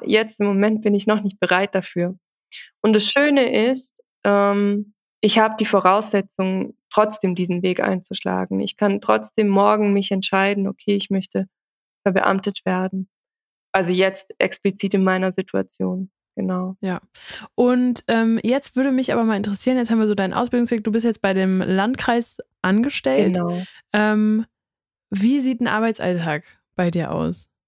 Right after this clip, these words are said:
Speaker 1: Das fällt mir jetzt tatsächlich richtig schwer zu sagen. <laughs>
Speaker 2: Gibt's keinen Arbeitsalltag? <laughs>
Speaker 1: Ähm, weil, wie ich ja vorhin beschrieben hab,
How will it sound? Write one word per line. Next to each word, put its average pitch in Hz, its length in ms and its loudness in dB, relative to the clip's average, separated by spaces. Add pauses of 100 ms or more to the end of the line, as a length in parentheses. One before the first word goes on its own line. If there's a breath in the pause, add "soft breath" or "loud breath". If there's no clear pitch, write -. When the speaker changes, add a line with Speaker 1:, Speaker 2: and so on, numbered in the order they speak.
(640)
Speaker 1:
Das 247 220 4
fällt 220 260 2
mir 220 80 6
jetzt 202 200 0
tatsächlich 208 500 2
richtig 226 520 2
schwer 214 360 2
zu 196 160 -2
sagen. 226 480 4 (340)
<laughs> 330 300 6
Speaker 2:
Gibt's 247 260 2
keinen 196 200 2
Arbeitsalltag? 190 800 2
<laughs> 220 340 0
Speaker 1:
Ähm, 233 720 2
weil, 226 720 2
wie 240 100 2
ich 233 100 0
ja 247 100 4
vorhin 240 260 2
beschrieben 208 540 0
hab, 202 260 0